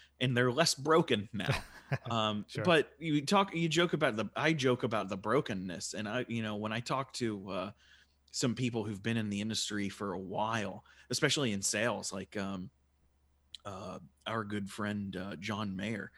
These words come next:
Speaker 2: Mm-hmm.
Speaker 1: out of Jones Kinden, um, I'll, I'll sit down, like, when we would have events in the past,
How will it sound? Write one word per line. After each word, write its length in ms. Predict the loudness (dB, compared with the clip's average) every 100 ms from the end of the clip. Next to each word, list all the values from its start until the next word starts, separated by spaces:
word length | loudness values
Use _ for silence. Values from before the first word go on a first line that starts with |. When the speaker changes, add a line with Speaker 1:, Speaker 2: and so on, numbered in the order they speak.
| -10
Speaker 2:
Mm-hmm. 200 | -8 -4
Speaker 1:
out 120 | -4
of 80 | -4
Jones 340 | -2 -2 -2
Kinden, 460 | -2 -2 -2 -4 -8 -14 -20 _ -12
um, 440 | -8 -6 -6 -8 -12 _ _ _ _ _ _
I'll, 300 | -6 -2 -2
I'll 200 | 2 2
sit 260 | 4 0 0
down, 200 | -2 0
like, 180 | -2 -2
when 260 | 0 0 0
we 120 | 0
would 120 | 0
have 240 | 0 -4 -6
events 540 | -8 -4 -4 -4 -6
in 160 | -6 -6
the 80 |
past, 560 | -6 -4 -4 -4 -6 -8